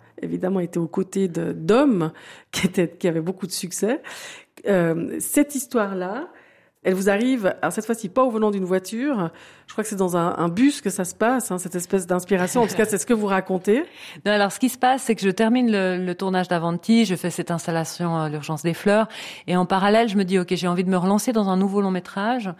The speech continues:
Speaker 2: Cette fois, euh, j'ai envie d'aller à la rencontre du processus créatif, à la rencontre d'un ou une artiste,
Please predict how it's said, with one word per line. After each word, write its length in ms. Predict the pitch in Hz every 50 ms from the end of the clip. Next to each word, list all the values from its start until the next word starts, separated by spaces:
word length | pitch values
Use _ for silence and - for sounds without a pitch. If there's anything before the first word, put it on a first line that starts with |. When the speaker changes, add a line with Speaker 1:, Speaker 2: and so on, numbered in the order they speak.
| - - - - - - - -
Speaker 2:
Cette 300 | - - - 226 226 226
fois, 500 | - - 226 214 220 226 240 247 247 - - -
euh, 360 | 180 180 175 170 170 165 - -
j'ai 280 | 156 139 156 180 196
envie 600 | 190 196 190 180 190 214 226 240 247 247 214 - -
d'aller 720 | 165 156 156 160 143 143 147 - 185 185 185 202 226 240 - -
à 100 | 175 175
la 160 | 175 170 165
rencontre 800 | - 196 202 202 202 - 220 214 233 240 233 - - - - - - - - - - - - - _ -
du 160 | 151 165 196
processus 520 | - - 220 208 - 214 196 - 180 -
créatif, 580 | - - 202 185 185 185 185 - 247 262 247 -
à 60 | 196
la 100 | 185 180
rencontre 340 | 165 196 196 - 214 214 190
d'un 220 | 175 190 202 208
ou 140 | 202 185 185
une 140 | 190 196 190
artiste, 500 | 185 180 - - - 156 - - - -